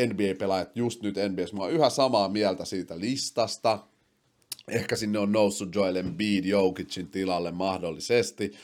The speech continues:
mutta kokonaisuudessaan mä seison aika hyvinkin sen listankaan vielä linjassa.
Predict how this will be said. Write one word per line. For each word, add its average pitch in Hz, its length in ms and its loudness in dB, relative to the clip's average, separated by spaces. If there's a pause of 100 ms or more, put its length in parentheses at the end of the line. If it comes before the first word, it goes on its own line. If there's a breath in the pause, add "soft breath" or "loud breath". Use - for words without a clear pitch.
(300 loud breath)
mutta 104 560 -2
kokonaisuudessaan 104 760 2
mä 98 180 -6
seison 104 380 2
aika 92 320 -6 (360 soft breath)
hyvinkin 165 420 4
sen 113 240 0
listankaan 95 600 0
vielä 95 340 2
linjassa. 95 720 -2